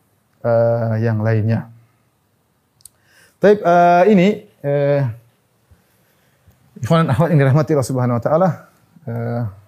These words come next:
para dokter yang dirahmati Allah Subhanahu wa taala, hadis yang berkaitan dengan, eh, beramar ma'ruf nahi mungkar, ya. Jadi, eh, siapa saja kalau punya berkompeten untuk melaksuka-, melaksanakan amar nahi mungkar, maka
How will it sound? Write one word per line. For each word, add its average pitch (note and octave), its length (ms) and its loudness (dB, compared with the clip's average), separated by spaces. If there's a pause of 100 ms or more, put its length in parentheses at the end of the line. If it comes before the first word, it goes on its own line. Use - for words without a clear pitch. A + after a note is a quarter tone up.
(140)
para A#2 160 -4
dokter A#2 320 -6
yang A2+ 80 -2
dirahmati A2+ 160 -8
Allah - 160 -16
Subhanahu A2 240 -8
wa G2+ 80 -12
taala, A#3 240 -8 (640)
hadis A#2 320 -6
yang G#2+ 400 -6
berkaitan - 400 -8
dengan, A#2 320 -2 (1120)
eh, A2+ 160 -6
beramar A2 400 -4
ma'ruf A2+ 80 -2
nahi A2 160 -2
mungkar, C#3 560 -4
ya. B2+ 240 -6 (560)
Jadi, C3+ 400 0 (160)
eh, B2 720 -2
siapa D#3 320 -2
saja C3 480 -4
kalau C#3 160 -4
punya B2 480 -6 (480)
berkompeten C3+ 560 -4
untuk B2 160 -6
melaksuka-, B2 480 -8
melaksanakan B2+ 560 -6
amar A#2+ 160 -8
nahi A#2+ 160 -4
mungkar, D3+ 160 -8
maka E3+ 400 -2